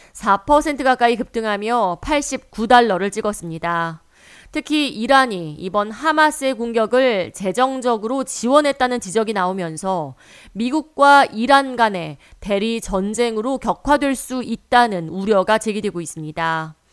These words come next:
국제 정세에 대한 지정학적 우려가 산발적으로 나오고 있는 가운데 에너지 가격 상승은 각국의 수입, 수출뿐만 아니라 제조업에도 영향을 미치며 가정 경제에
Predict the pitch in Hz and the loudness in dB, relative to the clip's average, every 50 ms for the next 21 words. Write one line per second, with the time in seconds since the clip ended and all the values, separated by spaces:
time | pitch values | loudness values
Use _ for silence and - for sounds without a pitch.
0 | _ _ _ _ _ _ _ - 240 214 - 294 285 294 269 233 240 - 311 285 | _ _ _ _ _ _ _ -12 -10 -6 -4 -2 0 0 0 0 0 0 2 2
1 | 277 277 262 269 277 262 262 262 254 247 - 247 226 247 254 247 240 - - 226 | 4 4 4 4 4 4 2 2 -2 -6 -8 -6 -2 2 4 4 4 2 0 -4
2 | 196 - 196 208 214 247 240 233 214 196 180 165 151 143 - - - _ _ - | -4 -4 -6 -2 0 2 2 2 2 0 -2 -4 -6 -10 -16 -20 -20 _ _ -16
3 | - - 311 320 320 311 320 302 302 294 294 285 262 247 254 254 247 208 190 185 | -8 -4 -4 -2 0 2 4 4 4 4 4 2 2 2 0 -2 0 2 2 2
4 | 190 202 226 233 226 220 220 214 208 202 190 165 156 151 165 196 196 180 156 143 | 2 0 -2 -4 -4 -6 -6 -4 -4 -4 -4 -4 -8 -8 -6 -6 -6 -6 -6 -10
5 | 135 - _ _ _ - - - - 202 214 226 269 285 294 285 285 285 285 247 | -12 -18 _ _ _ -20 -16 -8 -4 -2 -2 2 2 2 2 2 0 -2 0 0
6 | 233 240 247 - - 302 262 262 247 233 247 233 247 262 277 269 220 185 170 175 | 2 0 -2 -2 -4 -6 -6 -6 -6 -6 -6 -4 -4 -4 -4 -4 -8 -10 -10 -10
7 | - 214 208 - - 233 226 208 220 220 220 - - 320 294 240 - - - - | -6 -6 -6 -6 -6 -8 -4 -2 -2 -2 -2 -4 -4 -4 -4 -4 -6 -10 -14 -10
8 | - - - 330 302 - 269 262 262 247 240 226 208 180 170 170 185 190 180 165 | -10 -6 -4 -4 -4 -4 -2 0 2 2 2 2 -2 -2 -2 0 0 0 0 0
9 | 151 135 _ - - - _ _ - - 220 214 202 - 302 311 302 277 285 285 | -4 -10 _ -20 -20 -20 _ _ -6 0 0 0 2 4 6 6 6 6 6 2
10 | - 277 277 269 214 190 190 202 226 247 302 285 277 277 269 254 240 233 - - | 0 0 -2 0 0 -2 -2 -2 -2 0 0 0 2 0 -2 -2 -4 -6 -8 -8
11 | 226 226 220 233 254 262 240 196 170 156 143 - - 160 208 202 - 277 285 294 | -8 -6 -2 0 2 2 2 2 0 -4 -8 -12 -8 -4 -4 0 2 2 2 2
12 | 285 - 240 208 202 214 - 247 233 196 180 165 143 | 0 -2 -2 -2 -4 -4 -2 -2 -2 -2 -2 -6 -8